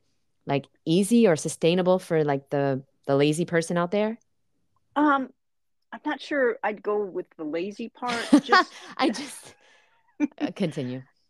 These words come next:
Speaker 2: <laughs> Well, it's, um, it's just that, um, you know, for the last ten thousand years, um, I think that's the time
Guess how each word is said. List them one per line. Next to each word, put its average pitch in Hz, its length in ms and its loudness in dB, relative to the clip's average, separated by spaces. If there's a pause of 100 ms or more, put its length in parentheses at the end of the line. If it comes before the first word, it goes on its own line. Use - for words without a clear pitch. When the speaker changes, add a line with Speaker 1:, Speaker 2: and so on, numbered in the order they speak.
(180)
Speaker 2:
<laughs> - 300 -2 (520)
Well, 277 320 0
it's, 226 260 -10 (100)
um, 226 380 -6 (1500)
it's - 220 -12
just - 260 -12
that, 214 380 -8
um, 190 320 -6 (580)
you 220 80 -6
know, 190 100 -4
for 202 200 -4
the 190 120 -6
last 190 560 -4 (220)
ten 190 220 -14
thousand 185 540 -8
years, 170 680 -4 (840)
um, 156 380 -2 (760)
I 196 60 0
think 220 180 -4
that's 202 320 0 (320)
the 170 120 -8
time 180 380 -4